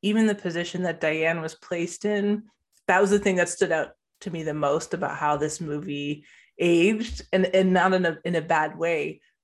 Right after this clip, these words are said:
but it calls out, like, the expectation. She's gonna do so well. She's gonna go international. She's gonna have this great career. She's gonna travel the world. But as a woman, she's, like, still expected to, like,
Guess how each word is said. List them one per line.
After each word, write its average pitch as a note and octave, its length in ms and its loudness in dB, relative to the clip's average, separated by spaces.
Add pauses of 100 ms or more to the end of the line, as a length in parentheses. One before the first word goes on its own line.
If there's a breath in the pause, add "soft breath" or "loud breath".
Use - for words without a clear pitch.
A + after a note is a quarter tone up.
but F3 100 -4
it D#3+ 120 -4
calls F3+ 440 2
out, D#3+ 240 2
like, D#3+ 380 -6
the E3 120 0
expectation. D#3+ 680 -6
She's E3+ 200 -6
gonna E3 180 -4
do E3+ 160 -4
so F3+ 180 -2
well. D#3 220 2
She's D#3 180 -10
gonna D#3+ 180 -8
go E3 180 2
international. D#3+ 680 -4
She's D#3 200 -8
gonna D#3 160 -2
have D#3+ 260 -2
this D#3 120 -8
great D#3 260 -4 (340 loud breath)
career. F#3 400 6
She's F3+ 220 -6
gonna D#3+ 180 -4
travel D#3 600 0 (240 soft breath)
the E3 60 0
world. D#3+ 460 4
But D#3+ 120 2
as D#3+ 200 0
a E3 80 -2
woman, F3 920 0 (340)
she's, F#3 300 0
like, D#3+ 220 4
still - 300 2
expected D#3+ 580 -6
to, D#3+ 140 -6
like, D3 260 -4